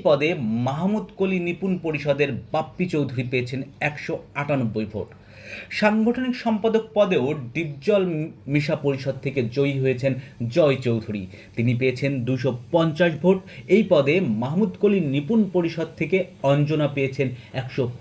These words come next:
পঁচাশি ভোট। আন্তর্জাতিক সম্পাদক পদে দুশো ছিয়াশি ভোট পেয়ে নির্বাচিত হয়েছেন আলেকজান্ডার বো,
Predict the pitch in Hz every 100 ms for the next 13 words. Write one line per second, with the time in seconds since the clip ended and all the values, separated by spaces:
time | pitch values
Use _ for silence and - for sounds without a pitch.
0 | - 180 185 175 131 117 101 104 - -
1 | - - - - - 151 180 202 202 220
2 | 214 - 208 190 196 185 185 190 175 196
3 | 151 147 170 - - - - 185 180 175
4 | 156 160 - 170 160 151 - - 113 139
5 | 143 147 151 135 131 143 143 143 131 117
6 | - - - 147 156 143 139 131 131 123
7 | 175 202